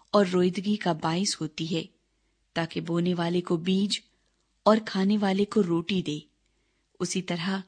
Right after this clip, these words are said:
मेरा कलाम जो मेरे मुंह से निकलता है होगा। वो बेअंजाम मेरे पास वापस न आएगा,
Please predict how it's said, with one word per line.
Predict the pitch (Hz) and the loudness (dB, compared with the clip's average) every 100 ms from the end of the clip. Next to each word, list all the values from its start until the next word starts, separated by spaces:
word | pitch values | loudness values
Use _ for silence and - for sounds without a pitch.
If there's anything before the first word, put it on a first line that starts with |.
| _ _ _ _ | _ _ _ _
मेरा | 185 165 | 0 0
कलाम | 160 175 180 180 190 185 _ _ _ _ - | 0 0 2 2 2 -2 _ _ _ _ 6
जो | 214 | 8
मेरे | 214 214 | 8 8
मुंह | 185 214 | 6 6
से | 302 185 | 4 2
निकलता | 156 156 165 160 170 | 0 0 -4 -2 -2
है | 175 170 - _ _ _ | 0 -2 -6 _ _ _
होगा। | 170 151 156 165 - _ _ _ _ _ _ - | -2 -2 -4 -8 -12 _ _ _ _ _ _ -2
वो | 175 | 2
बेअंजाम | 175 170 170 170 180 180 180 - _ _ _ _ - | 2 2 0 2 2 2 0 -6 _ _ _ _ 4
मेरे | 202 202 | 6 6
पास | 190 185 185 185 | 4 2 0 -2
वापस | 175 - 190 - | -2 0 -2 2
न | 208 - | 0 2
आएगा, | 165 160 160 160 | 0 -2 -4 -4